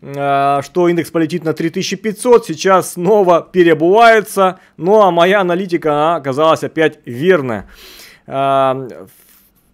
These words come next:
соответственно, <clears throat> здесь я пишу свою аналитику в режиме онлайн, то, что я покупаю, так скажем, на какие объёмы. Ну и, собственно, своё видение на рынок в режиме онлайн, различные технические разметки по акциям, а, различные технические формасы. Соответственно,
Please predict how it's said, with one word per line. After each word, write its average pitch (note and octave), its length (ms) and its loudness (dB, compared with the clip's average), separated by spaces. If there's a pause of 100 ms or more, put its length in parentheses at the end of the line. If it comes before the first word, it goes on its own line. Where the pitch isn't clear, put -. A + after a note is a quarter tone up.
(300)
соответственно, F#3+ 680 0
<clears throat> - 40 -20
здесь G3+ 340 0
я F#3 60 -4
пишу D#3+ 180 -8
свою D#3+ 220 -2
аналитику E3 340 -4
в D#3+ 40 -4
режиме F#3+ 340 -4
онлайн, A3 280 0
то, F#3 140 -4
что D#3 200 -4
я D3+ 280 0
покупаю, F#3 800 -2 (100)
так D#3+ 120 -8
скажем, D3 260 -6
на C#3 80 -6
какие G3 380 -4
объёмы. F3+ 540 0 (360)
Ну A3+ 120 -4
и, G3+ 40 0
собственно, E3+ 680 -4
своё F3+ 300 0
видение F#3+ 300 -2
на E3 120 0
рынок E3 300 0
в C#3+ 60 -8
режиме E3+ 280 -4
онлайн, F#3+ 280 0
различные D3+ 360 -8
технические E3+ 520 -6
разметки G#3 480 -2
по F#3+ 420 -2
акциям, E3+ 640 -2 (480)
а, C#3 300 -2
различные E3 320 -8
технические E3 420 -8
формасы. G#3+ 560 -2
Соответственно, E3+ 720 -6